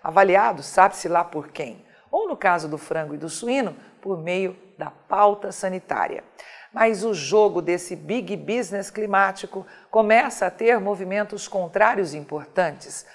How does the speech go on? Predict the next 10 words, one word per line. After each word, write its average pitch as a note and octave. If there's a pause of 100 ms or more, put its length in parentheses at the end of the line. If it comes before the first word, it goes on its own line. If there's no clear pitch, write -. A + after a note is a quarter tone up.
(120)
o A3+
que C#4
pelo D#4+
menos B3+
pode A3+
aumentar G#3
o A3
nível G#3+
de D#3+
consciência F#3